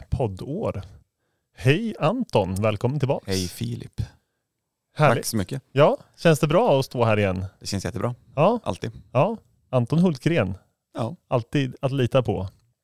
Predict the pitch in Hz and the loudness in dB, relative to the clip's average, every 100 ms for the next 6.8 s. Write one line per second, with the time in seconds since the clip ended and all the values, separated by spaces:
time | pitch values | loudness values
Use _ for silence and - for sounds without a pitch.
0 | _ _ _ _ _ _ _ _ _ 104 | _ _ _ _ _ _ _ _ _ -2
1 | 120 98 92 85 - - _ _ _ _ | 2 2 0 -4 -10 -14 _ _ _ _
2 | 101 101 92 95 92 95 90 160 147 120 | -8 -6 -6 -8 -8 -6 4 6 6 4
3 | 165 - 143 - 117 117 107 120 123 101 | 0 0 -2 -2 -4 -4 -2 0 0 -2
4 | - 113 - - 110 120 135 139 143 139 | -2 -4 -4 -12 -2 2 2 2 0 0
5 | 147 220 - - - 127 147 120 120 117 | -2 -6 -8 -10 0 2 4 6 4 4
6 | 104 101 92 95 95 92 92 | 2 -2 -6 -6 -4 -4 -6